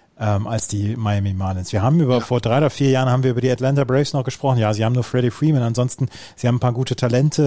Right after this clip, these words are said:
Speaker 1: in den Minors, in den Minor Leagues, aber sonst haben sie im Moment noch nichts.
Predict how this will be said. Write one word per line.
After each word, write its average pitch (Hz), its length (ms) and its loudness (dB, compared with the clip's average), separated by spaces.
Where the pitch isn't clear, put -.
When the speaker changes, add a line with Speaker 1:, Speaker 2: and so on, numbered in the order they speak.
Speaker 1:
in 123 100 0
den 120 220 2
Minors, 131 380 2
in 139 180 -2
den 120 140 2
Minor 127 240 4
Leagues, 127 220 0
aber 120 120 0
sonst 120 220 -2
haben 139 120 2
sie 131 140 0
im 117 80 0
Moment 104 320 -2
noch 104 80 -4
nichts. 98 240 -6